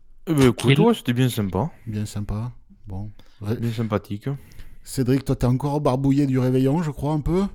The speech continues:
Speaker 2: Moi, je sais pas si c'est le réveillon, mais voilà. Il y a
Speaker 3: Ouais,
Speaker 2: des trucs
Speaker 3: il
Speaker 2: qui
Speaker 3: t'es un peu barbouille. Bon.
Speaker 2: Ouais.
Speaker 3: Il a une, il a une petite voix, le père Cédric. Donc on va
Speaker 1: Ouais.
Speaker 2: C'est
Speaker 3: être,
Speaker 2: ça.
Speaker 3: on va être indulgent ce soir.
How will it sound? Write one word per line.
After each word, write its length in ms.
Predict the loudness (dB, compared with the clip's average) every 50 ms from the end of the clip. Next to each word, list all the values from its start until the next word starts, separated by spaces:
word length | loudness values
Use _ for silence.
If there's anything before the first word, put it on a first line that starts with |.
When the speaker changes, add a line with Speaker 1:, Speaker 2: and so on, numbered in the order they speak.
| -10 -18 -16 -14
Speaker 2:
Moi, 340 | -8 0 2 4 6 6 6
je 80 | 6 6
sais 60 | 2
pas 140 | 0 0 -2
si 120 | -2 -4
c'est 120 | -4 -2 0
le 60 | 2
réveillon, 400 | 6 8 8 8 8 6 4 0
mais 220 | -2 -4 -6 -6
voilà. 280 | -6 -4 -4 -6 -6 -8 -12 -6 0
Il 20 | 2
y 40 |
a 20 | 2
Speaker 3:
Ouais, 40 | 2
Speaker 2:
des 40 | 2
trucs 140 | 2 0 0
Speaker 3:
il 40 | 0 -2
Speaker 2:
qui 120 | -4 -4 -10 -12 -12 _ _ _ -6
Speaker 3:
t'es 120 | 0 0 2
un 60 | 4
peu 120 | 4 4
barbouille. 480 | 4 4 2 2 0 -4 -4 -6 -8 -10 -12 -16 _ _ -14
Bon. 160 | -10 -8 -8 -8 -10 -14 -18 -16 -16 -12 -6 0
Speaker 2:
Ouais. 100 | 2 4
Speaker 3:
Il 20 | 4
a 40 | 4
une, 120 | 4 2 0 -2 -10 -16 -16 -8 -2
il 140 | 4 6 6
a 40 |
une 140 | 8 8 6
petite 400 | 6 4 2 2 0 0 2 2
voix, 300 | 2 4 4 4 4 4
le 80 | 2 2
père 280 | 0 0 0 0 -2
Cédric. 500 | -2 -4 -4 -4 -4 -6 -6 -8 -12 -18 -12 -8
Donc 220 | -6 -6 -4 -2
on 60 | 2 4
va 100 | 6 8
Speaker 1:
Ouais. 60 | 10
Speaker 2:
C'est 80 | 10
Speaker 3:
être, 60 | 10 10
Speaker 2:
ça. 240 | 10 10 8 8 6 -2 -4 -2
Speaker 3:
on 100 | 0 4
va 120 | 4 4
être 120 | 4 2
indulgent 480 | 2 0 2 0 0 0 0 0 0 0
ce 140 | -4 -6 -10
soir. 280 | -8 -8 -8 -8 -6